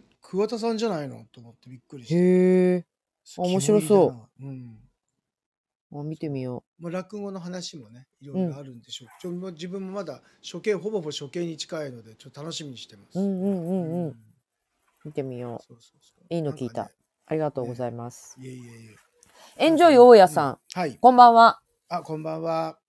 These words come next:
Speaker 2: 初めましてかな。
Speaker 1: うん。
Speaker 2: なんか、でも、いや、違う気がする。お、
Speaker 1: はい。
Speaker 2: うん、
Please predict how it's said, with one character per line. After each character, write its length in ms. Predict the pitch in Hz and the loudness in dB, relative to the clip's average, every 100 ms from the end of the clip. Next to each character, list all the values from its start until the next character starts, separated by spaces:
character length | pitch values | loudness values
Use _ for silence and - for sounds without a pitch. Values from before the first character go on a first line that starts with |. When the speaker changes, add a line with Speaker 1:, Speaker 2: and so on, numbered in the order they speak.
| _ | _
Speaker 2:
初 340 | - 220 294 | -10 -10 -6
め 160 | 320 330 | -6 -4
ま 160 | 330 311 | -6 -8
し 80 | |
て 100 | - | -12
か 120 | - 139 | -12 -10
な。 40 | |
Speaker 1:
う 40 | |
ん。 20 | - | -8
Speaker 2:
な 60 | |
ん 40 | 170 | -6
か、 60 | |
で 260 | 147 180 233 | -6 -2 0
も、 160 | 190 180 | 0 0
い 60 | |
や、 100 | 202 - - | -2 -4 0
違 40 | |
う 160 | 220 220 | 0 2
気 100 | 208 | 0
が 80 | 208 | -2
す 140 | 180 | -2
る。 160 | 170 _ - | -6 _ -8
お、 220 | 180 - | -8 -8
Speaker 1:
は 100 | - | -12
い。 20 | |
Speaker 2:
う 40 | |
ん、 80 | 175 | -12